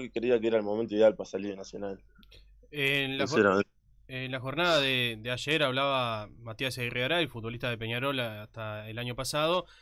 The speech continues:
Speaker 2: y habló de los cambios de entrenadores, y fue algo que también se dio en Nacional. ¿Cómo lo vivieron ustedes en ese momento, ustedes, el plantel en general, eh, cambiar tanto de entrenadores en tan solo un año?
Speaker 1: Sí, obviamente no, no,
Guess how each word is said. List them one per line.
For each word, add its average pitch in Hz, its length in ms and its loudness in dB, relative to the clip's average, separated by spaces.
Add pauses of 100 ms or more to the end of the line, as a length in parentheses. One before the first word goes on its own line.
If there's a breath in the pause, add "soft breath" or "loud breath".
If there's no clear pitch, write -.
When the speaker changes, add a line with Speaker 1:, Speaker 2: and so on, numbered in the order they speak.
(200 soft breath)
Speaker 2:
y 135 140 0
habló 160 400 4
de 165 100 2
los 135 140 -2
cambios 156 300 0
de 135 60 -4
entrenadores, 156 720 -2 (220)
y 147 80 -8
fue 170 140 0
algo 180 140 2
que 151 60 2
también 156 240 0
se 147 120 -4
dio 139 720 0
en 127 280 -4
Nacional. 139 500 -2
¿Cómo 170 220 -2
lo 143 140 -2
vivieron 143 340 -2
ustedes 135 480 -4
en 131 80 -8
ese 131 160 -8
momento, 143 560 -2
ustedes, 143 300 -6
el 117 100 -8
plantel 120 320 -6
en 123 80 -6
general, 131 460 -2 (320 soft breath)
eh, 120 320 -2
cambiar 139 360 0
tanto 143 280 -2
de 131 80 -2
entrenadores 131 640 -2
en 117 100 -10
tan 127 160 -6
solo 123 160 -8
un 117 100 -6
año? 101 240 -10 (1800)
Speaker 1:
Sí, 135 380 10
obviamente 117 640 8
no, 107 320 6
no, 98 260 -6